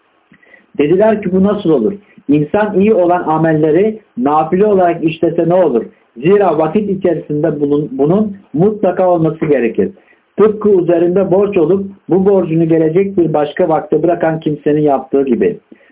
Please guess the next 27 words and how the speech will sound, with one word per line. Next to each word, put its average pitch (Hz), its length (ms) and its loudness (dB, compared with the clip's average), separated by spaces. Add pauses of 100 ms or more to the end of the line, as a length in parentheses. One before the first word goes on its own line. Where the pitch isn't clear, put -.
(140)
Yahut 196 460 2
da 170 280 -2 (180)
vaktin 151 480 0
girmesiyle 180 720 0 (240)
kılması 160 440 0
gereken 190 540 0
bir 180 140 0
namazı 170 400 0
kılmaması 160 720 0 (340)
veya 185 240 2
gücü 165 300 0
yettiği 185 380 2
halde 190 680 0
hac 147 320 -6
etmemesi 151 580 -2
gibi. 98 300 0 (440)
Alimler 180 640 2
bir 214 180 0
kimsenin 160 540 -2 (180)
herhangi 185 580 0
bir 185 80 2
hastalıktan 170 800 -2
tedavi 170 420 2
görmesi 170 420 0
hakkında 170 380 0
ihtilafa 156 560 0
düştüler. 107 480 -2